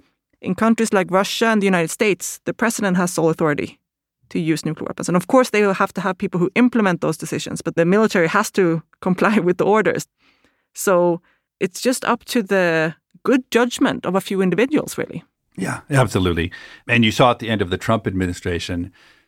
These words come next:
Speaker 2: various members of the <laughs> U S military already in a preparatory way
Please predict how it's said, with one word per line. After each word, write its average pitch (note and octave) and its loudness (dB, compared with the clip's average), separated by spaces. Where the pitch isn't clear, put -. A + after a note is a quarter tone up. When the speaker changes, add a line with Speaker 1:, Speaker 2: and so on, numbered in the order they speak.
Speaker 2:
various A2 4
members G2+ 2
of F2+ -2
the G2+ -2
<laughs> D#2+ 2
U B2 6
S G2 0
military G2+ 2
already G#2 2
in A#2 -2
a A2 0
preparatory B2 0
way F2+ -2